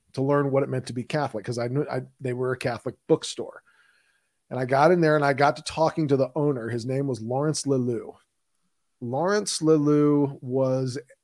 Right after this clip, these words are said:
a devoutly pious, he still is, a devi-, a devoutly pious Catholic man who took me in as his adopted son.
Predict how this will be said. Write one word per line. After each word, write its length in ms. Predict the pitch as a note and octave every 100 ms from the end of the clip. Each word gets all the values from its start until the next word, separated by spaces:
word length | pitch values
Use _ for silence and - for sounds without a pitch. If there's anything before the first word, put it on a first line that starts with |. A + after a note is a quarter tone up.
| _ _
a 140 | C3+ B2+
devoutly 840 | B2+ G#2+ A2 B2 D3 D3+ C3+ C3
pious, 500 | C3 C3+ B2+ B2+ B2+
he 140 | D3+
still 300 | D3+ D#3+ C#3+
is, 200 | A#2 G2+
a 80 | A2+
devi-, 520 | A#2+ A2+ B2 D3+ C#3+ -
a 80 | C#3+
devoutly 720 | C3 B2+ A2+ C3 D#3 C#3 A#2 -
pious 440 | - C3 B2 A2
Catholic 540 | - - A2+ - G#2+ A2
man 200 | G2+ F#2+ - _ _ _ _ _ _ _ _ _ _ _ _ _
who 560 | - D#3 D#3 D#3+ D3+ - _ _ _ _ _ _ _ _ _
took 240 | - G3+ G3+
me 260 | A3 F#3
in 160 | F#3 F#3
as 140 | D3
his 140 | C#3+ C3
adopted 520 | G2 B2 C3 - A2+
son. 480 | - B2 G#2 -